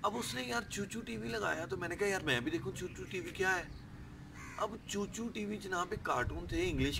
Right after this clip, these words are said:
के, जो I am twenty two years old, मैंने पहली दफ़ा देखे, मैंने पहली दफ़ा देखे, यानी not coming slow। ऐसे आवाज़ आई है चूचू टीवी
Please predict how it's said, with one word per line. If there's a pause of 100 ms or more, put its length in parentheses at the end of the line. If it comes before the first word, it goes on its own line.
के, (1300)
जो (200)
I
am
twenty
two
years
old, (960)
मैंने
पहली
दफ़ा
देखे, (1300)
मैंने (400)
पहली
दफ़ा
देखे, (680)
यानी
not
coming
slow। (1500)
ऐसे (240)
आवाज़
आई
है (120)
चूचू
टीवी